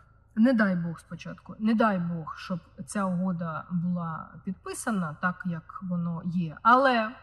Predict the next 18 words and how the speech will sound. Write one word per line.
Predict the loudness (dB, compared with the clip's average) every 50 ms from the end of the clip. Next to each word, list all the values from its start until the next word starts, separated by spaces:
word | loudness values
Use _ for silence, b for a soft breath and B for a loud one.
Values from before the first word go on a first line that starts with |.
| -20 -18 -10 -8
якщо | -6 -6 -6 -6 -8 -6
так | -6 -8 -10
станеться, | -8 -6 -4 -2 -2 -2 -4 -8 -10 -16 -20 -20 -20 -20 b b b b b b b
дай | 2 2 4 4
Бог, | 4 4 2 2 0 0
щоб | -2 -4 -6
це | -4 -4 -4
було | -2 0 0 -2 -2
вчорашнє | -4 -4 -2 0 0 0 0 -2 -2 -2 0
наше | 0 -2 -2 -4 -4
з | -2 0
вами, | 2 2 2 2 2 0 -2 -4 -8 -10 B B B B B B B B -8
е, | -6 -6 -4 -4 -2 0 4
бачення | 6 6 6 6 4 0 0 0 0 0
того, | 0 0 0 0 0 0 0 0 -2 -4 -6 -12
що | -14 -14 -10 -6 -6 -6 -2 2
після | 4 6 6 6 4 0 -4 -4 -4
підписання | -4 -6 -8 -8 -6 -8 -10 -6 -4 -2 -2 -2 -2 -2 -4 -6 -8